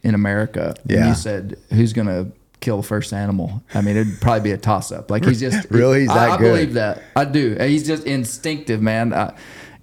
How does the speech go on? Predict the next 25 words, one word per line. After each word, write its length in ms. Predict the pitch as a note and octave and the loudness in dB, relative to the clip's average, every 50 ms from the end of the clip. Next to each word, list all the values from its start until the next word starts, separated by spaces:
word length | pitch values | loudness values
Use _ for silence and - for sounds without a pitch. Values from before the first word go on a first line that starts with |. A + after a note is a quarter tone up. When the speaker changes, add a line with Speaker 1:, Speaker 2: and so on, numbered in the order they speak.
| _ - | _ -4
Speaker 1:
I'll, 300 | G2+ E2+ - - C3 D#3 - | -2 0 2 2 2 2 2
I'll 120 | C#3 C3+ | 2 2
give 180 | B2 B2+ C3+ A#2+ | 2 0 0 0
you 80 | B2 A#2 | 2 2
one 160 | B2 B2 A#2+ | 2 2 2
example. 420 | A#2 A2+ A2+ A2 A2 A2 A2 E2 A#2 | 0 -2 -2 -2 -2 -2 -2 0 0
I 80 | B2+ | 0
gotta 160 | B2+ A#2+ A2+ | 0 -2 -2
tell 140 | A#2 C3+ B2 | -2 -4 -4
you 100 | A#2 A2+ | -2 -4
a 40 | A2 | -6
story. 360 | A2+ - - A2 A2 G#2+ G2+ | -4 -4 -4 -4 -2 -4 -2
This 180 | G2+ A#2+ B2 A#2+ | -2 2 2 2
Speaker 2:
Okay. 100 | A2+ B2 | 2 2
Speaker 1:
happened 280 | B2 G#2+ G2 A#2 A2 | 2 0 0 2 0
a 40 | A2+ | 0
few 180 | G#2+ - A#2+ A2+ | 0 0 0 0
days 260 | A#2 A#2 A#2 A2+ A2 | 2 2 0 0 0
ago, 220 | A2 G#2 G2+ G2+ | 0 0 0 0
uh, 220 | G#2 G2+ A2+ - C3+ | -2 -2 0 0 2
Speaker 2:
Yeah. 280 | C#3+ - F#2+ F2 D#2 D2 | 2 4 2 2 0 -2
Speaker 1:
a 20 | |
couple 280 | - - - C3+ C3 B2+ | -2 -2 0 0 2 2
weeks 240 | A#2+ B2 A#2+ - A#2 | 0 -2 -2 -4 -4
ago. 260 | G#2 G#2 G2+ G2+ | -4 -2 -2 -2